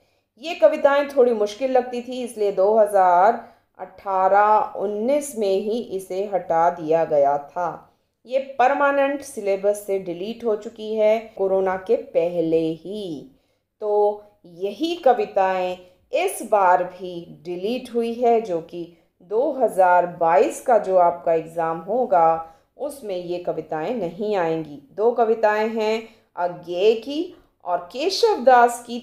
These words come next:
तीन कविताएं हैं जो कि डिलीट हो चुकी है, कवित्त और सवैये। तो इस तरह कुल पांच कविताएं ही आपकी डिलीट हुई है। इसके अलावा अंतरा की पुस्तक में बाकी जितने भी पाठ हैं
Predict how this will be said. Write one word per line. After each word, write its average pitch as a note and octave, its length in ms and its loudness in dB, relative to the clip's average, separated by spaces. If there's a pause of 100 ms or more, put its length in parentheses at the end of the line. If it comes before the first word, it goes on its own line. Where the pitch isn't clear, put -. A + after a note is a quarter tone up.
(120)
तीन D4+ 380 -6
कविताएं F#3 680 2
हैं E3 300 -8
जो E3+ 120 -4
कि F#3 160 -10
डिलीट A#3+ 480 -8
हो F3+ 120 -2
चुकी E3 400 -18
है, D#3+ 200 -8 (460)
कवित्त F#3+ 380 -6
और C4+ 300 0
सवैये। G3 540 0 (360)
तो G3 60 -10 (120)
इस D#4+ 260 -4
तरह A3+ 280 4
कुल A#3 260 2 (180)
पांच C4+ 500 0
कविताएं F#3+ 800 0
ही B3 380 -6
आपकी F#3 440 -2
डिलीट E3 560 -8
हुई D#3 400 -12
है। F#3+ 460 2 (460)
इसके C#4+ 260 -2
अलावा C4+ 420 6
अंतरा C4 520 4
की B3 140 -2
पुस्तक G3 400 -2
में G3 180 -2
बाकी F#3 300 0
जितने F#3 540 -4
भी C4+ 320 -2
पाठ A3+ 500 2
हैं E3 280 -6